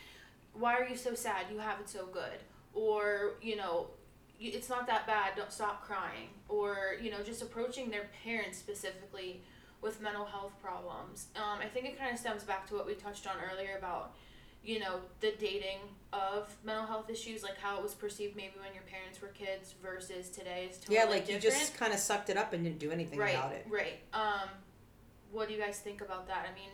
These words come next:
Speaker 1: talking to parents, I, m-, the first thing, I'm not a parent, like I said last episode, but, you know, when it comes to my, when I think about this, I think to myself, of all the pregnant people that I've known, patients, friends, aunts, uncles, cousins, you know,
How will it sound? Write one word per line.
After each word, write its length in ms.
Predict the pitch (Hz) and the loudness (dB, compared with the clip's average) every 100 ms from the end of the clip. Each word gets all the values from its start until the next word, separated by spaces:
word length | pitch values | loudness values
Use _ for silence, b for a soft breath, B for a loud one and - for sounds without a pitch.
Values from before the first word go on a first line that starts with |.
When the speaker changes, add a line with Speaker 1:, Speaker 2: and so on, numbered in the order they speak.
| - | -14
Speaker 1:
talking 440 | - 214 226 240 | -2 0 0 -2
to 60 | 214 | -4
parents, 540 | - 202 214 247 247 196 | -4 -2 0 0 0 0
I, 300 | 202 202 - - - - | 2 0 -4 -12 -14 -10
m-, 140 | 220 220 | -8 -4
the 80 | 233 | 0
first 260 | 254 311 370 | 2 2 0
thing, 100 | 269 | 4
I'm 120 | 220 | 4
not 160 | 262 254 | 8 6
a 60 | 247 | 6
parent, 280 | 226 220 | -2 0
like 140 | 208 208 | -2 -4
I 60 | 202 | -4
said 240 | 208 185 | -4 0
last 260 | 175 196 214 | 0 0 -2
episode, 540 | 208 220 233 233 226 | -2 -2 0 0 0
but, 300 | 196 180 - B B B B B - | 0 0 -4 B B B B B -2
you 160 | 226 | 0
know, 120 | 202 | 2
when 120 | 214 208 | 2 -2
it 80 | |
comes 300 | 220 240 302 | -2 -2 0
to 100 | - | 0
my, 200 | 349 202 | 0 2
when 100 | 226 226 | 2 0
I 60 | |
think 260 | 311 294 339 | 0 -4 0
about 240 | 330 320 | 0 2
this, 240 | 339 330 - | 0 0 0
I 100 | 240 | -2
think 220 | 254 247 | -2 -4
to 60 | 240 | -2
myself, 580 | 233 233 208 202 - - B B B B B B - | -4 0 0 0 -4 -14 B B B B B B -16
of 120 | 208 233 | 0 4
all 140 | 254 | 4
the 80 | 311 | 4
pregnant 420 | 254 233 254 233 | 4 4 4 -2
people 400 | 233 226 226 214 | -6 -2 2 2
that 180 | 196 202 | 2 2
I've 240 | 196 196 | 2 2
known, 340 | 202 180 170 180 - | -2 -2 -2 -4 -2
patients, 760 | 262 269 - 254 247 240 - | -2 0 2 2 2 0 -4
friends, 760 | - 233 233 226 226 233 226 - - | 2 6 6 4 2 0 -2 -6 -6
aunts, 280 | 220 220 214 | -2 -2 0
uncles, 300 | 214 214 208 | 0 0 -4
cousins, 500 | - 208 208 208 - B B B B B | -2 -2 -2 -4 -8 B B B B B
you 120 | 233 | 0
know, 360 | 240 202 190 | 2 2 0